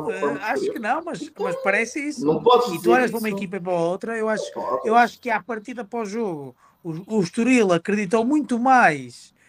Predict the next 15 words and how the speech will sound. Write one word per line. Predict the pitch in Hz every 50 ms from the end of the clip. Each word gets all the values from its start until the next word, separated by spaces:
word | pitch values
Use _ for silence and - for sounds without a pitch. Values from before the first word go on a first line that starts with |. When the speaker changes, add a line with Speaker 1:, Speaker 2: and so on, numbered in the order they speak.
| _ _ _ _ _
Speaker 2:
que | - 180 180
podia | 170 - 180 190 185 220 240 226 202
marcar, | 190 185 180 175 - 185 175 180 170
marcar | 170 180 170 - 196 180 175
pontos | - - 196 170 143 -
com | - 165
o | 156
Benfica | 160 165 160 - - 190 214 233 233 - 269
do | 262 285 240
que | 277
o | 269
Benfica | 302 294 220 294 294 - 302
com | 254 - 302 302
o | 294
Bayern, | 330 320 285 262 247 247 254 247 262